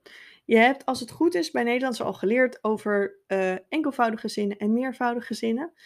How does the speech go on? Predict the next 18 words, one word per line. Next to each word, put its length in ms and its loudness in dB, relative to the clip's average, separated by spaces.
Die 200 2
meervoudige 540 0
zinnen, 340 -2
die 120 -2
worden 220 2
altijd 240 -10
aan 120 -2
elkaar 380 2
gekoppeld. 680 -4
Ligt 240 -2
een 80 -2
beetje 300 2
aan 120 0
hoe 180 0
ze 80 -4
in 60 0
elkaar 360 0
zitten. 240 -14